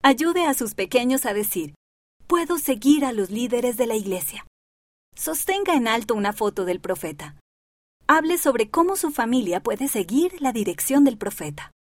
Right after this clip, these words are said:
Para Doctrina y Convenios, secciones ciento nueve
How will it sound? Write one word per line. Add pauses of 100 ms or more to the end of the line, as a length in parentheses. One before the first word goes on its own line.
(1120)
Para
Doctrina
y
Convenios,
secciones
ciento
nueve